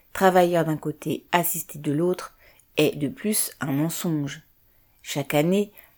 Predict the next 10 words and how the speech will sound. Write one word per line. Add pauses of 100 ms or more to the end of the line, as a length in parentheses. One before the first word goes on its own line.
un
quart
des
bénéficiaires
du
R
S
A
en
sortent,